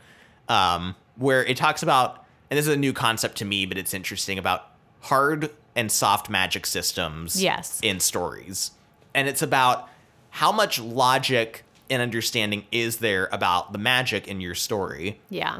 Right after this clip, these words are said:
Speaker 1: And so an example of soft magic systems would be Lord of the Rings,
Speaker 2: Mm-hmm.
Speaker 1: um, or a lot of Neil Gaiman stories,
Speaker 2: Yeah.
Speaker 1: where there's, there's only, like, vague understanding about people being powerful.
Speaker 2: And, like, what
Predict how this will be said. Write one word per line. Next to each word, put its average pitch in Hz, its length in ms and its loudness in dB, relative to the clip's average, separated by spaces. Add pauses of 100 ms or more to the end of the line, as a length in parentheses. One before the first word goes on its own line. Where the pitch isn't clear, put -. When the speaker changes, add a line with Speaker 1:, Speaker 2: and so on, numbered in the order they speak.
Speaker 1:
And 135 180 2
so 117 480 2 (360)
an 123 120 0
example 120 640 0
of 101 180 -2
soft 165 420 0
magic 107 340 0
systems 92 600 -4 (100)
would 117 160 -4
be 101 140 -2
Lord 104 300 -4
of 95 80 -6
the 90 100 -6
Rings, 104 680 -4 (200)
Speaker 2:
Mm-hmm. 196 400 -4 (180)
Speaker 1:
um, 117 300 2
or 131 140 2
a 123 60 2
lot 117 200 2
of 107 60 -2
Neil 117 220 -2
Gaiman 101 400 -4
stories, 120 680 -2
Speaker 2:
Yeah. 190 300 2
Speaker 1:
where 143 80 2
there's, 135 180 0 (180)
there's 131 220 -2 (180)
only, 180 220 0
like, 139 200 0
vague 123 760 2
understanding 98 920 0
about 98 240 -2
people 101 280 -10
being 87 240 -8
powerful. 107 880 0
Speaker 2:
And, 233 120 2
like, 220 180 2
what 190 360 0